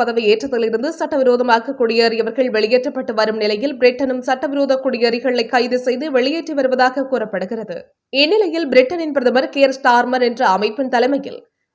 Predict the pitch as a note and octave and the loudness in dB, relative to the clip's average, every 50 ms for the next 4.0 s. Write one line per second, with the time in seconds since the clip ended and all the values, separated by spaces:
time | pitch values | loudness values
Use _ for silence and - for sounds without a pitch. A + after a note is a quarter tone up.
0 | _ - G#3+ A3+ A3+ C4+ E4+ F4 - C4+ A#3 A#3 F4 D4 D4+ D4+ D4 D4 C#4 C4+ | _ 0 0 0 0 -2 -4 -2 0 -2 0 0 -2 0 2 2 4 4 6 4
1 | C#4 C#4 D4+ C#4+ D4 C#4 C4 B3+ A#3+ A3+ A#3+ A3+ A#3+ B3+ D#4 E4 D#4+ C4+ C4 C#4 | 4 4 2 -4 -4 -2 -2 -2 -2 -2 0 0 0 0 0 0 0 0 0 0
2 | C#4 C4+ B3+ C4 B3+ B3 B3 B3 B3 A#3 A#3 B3+ B3 A#3+ A3 A3+ A3 A3+ A#3 C#4 | 0 0 2 4 4 2 2 0 -2 -2 0 0 0 2 2 0 0 0 0 -2
3 | C#4+ D4+ C#4+ D4 C#4 C#4 C4 B3+ B3 A#3+ A#3 C4 D4+ D4 - G3 - D3 - | -2 -2 -4 -4 -4 -2 -2 -2 0 2 2 2 0 0 -6 -12 -14 -14 -18